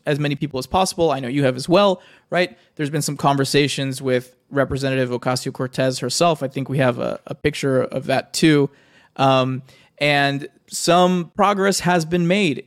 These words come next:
in M M T getting a bigger platform and being spoken about in ways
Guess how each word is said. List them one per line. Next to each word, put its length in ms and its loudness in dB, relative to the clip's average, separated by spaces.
in 520 0
M 160 4
M 140 2
T 520 -4
getting 500 2
a 120 -2
bigger 260 2
platform 760 0
and 200 -4
being 180 -2
spoken 420 0
about 380 2
in 140 -2
ways 480 2